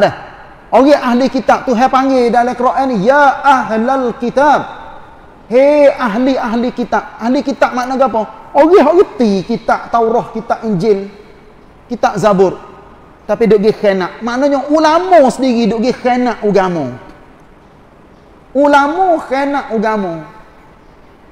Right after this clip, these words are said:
Lepas tu Tuhan pun pesan kepada kita. Daripada, daripada Quran, so, so, so, so, so banyak yang Tuhan panggil ahli kitab. Sebagai apa? Sebagai bodrian kepada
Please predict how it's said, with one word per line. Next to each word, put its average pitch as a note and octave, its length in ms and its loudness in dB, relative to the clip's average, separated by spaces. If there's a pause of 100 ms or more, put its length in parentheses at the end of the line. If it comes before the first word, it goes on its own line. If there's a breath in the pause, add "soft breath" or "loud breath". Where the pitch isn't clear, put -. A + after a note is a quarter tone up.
(300)
Lepas B3+ 200 -2
tu G#4 40 4 (120)
Tuhan C#4+ 320 2
pun G4+ 160 -6
pesan A#3 320 0
kepada A#3 320 0
kita. G#3+ 280 -2 (1000)
Daripada, A#3+ 560 2 (160)
daripada A#3+ 400 2
Quran, A#3+ 480 0
so, A3+ 320 -2
so, A#3 240 -2
so, A#3 160 -2
so, A3+ 160 -2
so A3+ 160 -4
banyak B3 480 -4
yang A3 160 -6
Tuhan A3 240 -8
panggil G#3+ 400 -4
ahli F#3+ 320 -6
kitab. - 320 -6 (560)
Sebagai B3+ 400 2
apa? D4 240 2
Sebagai A#3+ 320 0
bodrian G3 720 0
kepada G#3 480 -4